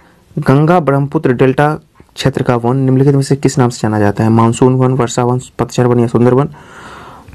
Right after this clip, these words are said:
तो इसको जाना जाता है सुंदरवन के नाम से। Question number ग्यारह, कालिदास सम्मान पुरस्कार प्रारंभ किया गया है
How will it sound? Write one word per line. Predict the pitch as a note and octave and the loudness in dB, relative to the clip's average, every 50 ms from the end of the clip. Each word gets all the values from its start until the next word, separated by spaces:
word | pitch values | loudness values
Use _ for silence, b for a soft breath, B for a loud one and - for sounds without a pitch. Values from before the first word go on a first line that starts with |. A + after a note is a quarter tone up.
| - - | -2 -2
तो | B2+ B2+ | -2 0
इसको | - - - - - B2 | 0 -6 -4 0 0 2
जाना | B2 B2 A#2+ A#2+ | 2 4 2 2
जाता | A#2+ A#2+ B2 | 2 2 2
है | C3 | 0
सुंदरवन | C3+ - - A2+ G#2+ A2+ A2 A2 A2 | -2 -2 -2 0 0 0 0 -2 -2
के | - A2 | 0 0
नाम | A2 A2+ A#2 | 0 0 0
से। | B2 - D3 E3+ F3 - - - - - - - - _ - - - - - - - | 0 0 -2 -2 -2 -6 -14 -20 -20 -20 -20 -20 -20 _ -20 -20 -20 -20 -20 -6 0
Question | - D#3 D3+ - F3+ F#3 | 0 0 2 4 4 4
number | F#3+ F#3 F3 A#2+ | 4 4 2 2
ग्यारह, | A#2+ A2+ - A#2+ A2 G#2+ A2+ C#3 F#3 b b b b b b b b _ _ _ _ _ - | -2 -2 0 0 0 0 0 -2 -4 b b b b b b b b _ _ _ _ _ -2
कालिदास | B2 A#2 B2 D3+ F3+ F3+ F3+ E3+ E3+ - | -2 0 0 0 -2 0 -2 -2 -2 -4
सम्मान | - - C3+ C3 C#3 C#3+ C#3+ | -2 -2 0 2 2 0 0
पुरस्कार | C#3 C#3 C#3 - - C3+ C3+ C3 | -2 -4 -4 -2 -2 -2 -2 -2
प्रारंभ | - B2 A#2+ A#2+ A#2+ A#2 B2 | -2 -2 0 0 0 -2 -2
किया | - - - A2+ A2 | -4 -4 -2 0 2
गया | G#2+ G#2+ G#2+ | 2 2 0
है | G#2+ A2 | 0 -2